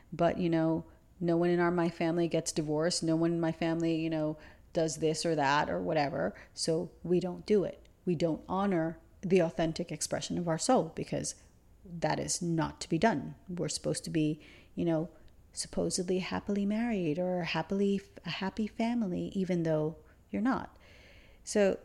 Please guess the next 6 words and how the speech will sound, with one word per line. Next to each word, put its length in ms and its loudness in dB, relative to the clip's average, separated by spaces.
this 420 2
lunation 840 2
is 220 2
really 260 4
bringing 420 4
up 300 0